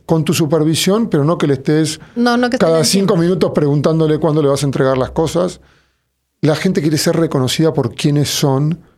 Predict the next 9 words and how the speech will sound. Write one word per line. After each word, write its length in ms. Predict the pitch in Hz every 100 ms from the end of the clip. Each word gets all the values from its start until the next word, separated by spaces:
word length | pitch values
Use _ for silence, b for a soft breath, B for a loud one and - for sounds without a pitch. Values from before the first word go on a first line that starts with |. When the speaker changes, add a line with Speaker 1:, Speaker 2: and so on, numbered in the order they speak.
| b -
Speaker 1:
ellos 320 | 151 127 123
personalmente. 880 | - 131 107 127 123 120 123 - - - _ _ _ _ _ _ -
Y 340 | 190 180 180 - _ _ _ _
vale 340 | 131 185 208 180
mucho 380 | 170 190 185
más 440 | 147 135 113 - - _ _
una 320 | 151 156 151
frase 400 | 139 151 156 156
como, 480 | 151 135 131 120 -